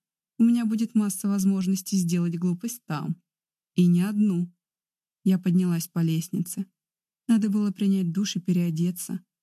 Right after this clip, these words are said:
В холле второго этажа на книжной полке, прибитой к стене на уровне моих глаз,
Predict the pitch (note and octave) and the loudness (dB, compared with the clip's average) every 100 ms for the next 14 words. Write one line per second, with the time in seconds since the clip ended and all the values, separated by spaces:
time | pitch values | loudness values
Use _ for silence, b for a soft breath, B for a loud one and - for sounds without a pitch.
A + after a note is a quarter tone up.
0 | _ _ _ _ - - B3 A#3 A3+ - | _ _ _ _ -20 -6 -2 -2 -4 -4
1 | A3+ A3+ A3 A3 A3 G#3 A#3 A3 F3+ - | -2 -2 -2 -4 -4 -2 0 -2 0 0
2 | G3 F#3 F#3+ - A#3 A#3+ - E3+ F3 E3 | 2 2 0 -2 -6 -6 -6 -2 0 0
3 | D#3+ D#3+ - - F3 E3 E3 E3+ E3 F3 | -4 -8 -6 0 2 2 0 -2 -2 0
4 | E3 E3 D#3+ F3 F#3 B3 - | 0 -2 -4 -2 -2 -4 -10